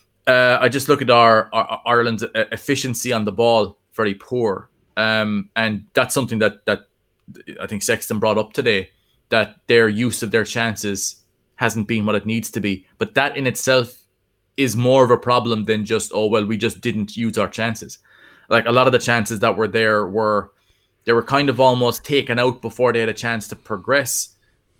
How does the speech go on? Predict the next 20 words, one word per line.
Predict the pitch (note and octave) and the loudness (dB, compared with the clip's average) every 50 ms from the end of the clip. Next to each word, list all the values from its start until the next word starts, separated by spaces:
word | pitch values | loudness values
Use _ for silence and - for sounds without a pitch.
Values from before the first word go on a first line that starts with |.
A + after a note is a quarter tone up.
| _ - | _ -20
Y-, | A2 - - | -18 -14 -10
you | C#3 C3+ C3 | -6 -4 -4
know, | B2+ | -2
you | A#2+ A#2 | -2 -2
look | B2+ C3 B2 | -2 -2 -2
at | C#3+ C3+ | -4 -4
some | - C3 A#2+ | -2 -2 0
of | A#2 | 0
the | A#2 | -2
stuff, | G#2+ - - B2+ A#2+ A2+ - - - _ _ | -2 0 0 0 0 0 -2 -12 -20 _ _
you | B2+ B2+ A#2 | -4 -2 0
know, | A2 G#2+ G#2+ | 0 0 0
like, | G2+ A2 G#2+ G2+ - - | 2 0 0 -2 -4 -8
uh, | - F2+ - - - - G#2+ F#2+ - G2 A#2+ | -14 -14 -16 -18 -20 -20 -20 -20 -16 -14 -6
Billy | A2+ G2+ E3+ E3 D3+ | 0 2 2 4 4
Burns, | B2 C#3+ C#3+ D3 C#3+ C3 A#2+ | 4 4 4 4 4 4 4
I | B2+ A2+ | 2 2
thought | - A#2 A#2 A2+ G#2+ - | 2 2 0 0 0 -2
did | A2+ G2 F#2 | -4 -6 -4
well. | F#2+ G2 F2+ | -4 -6 -6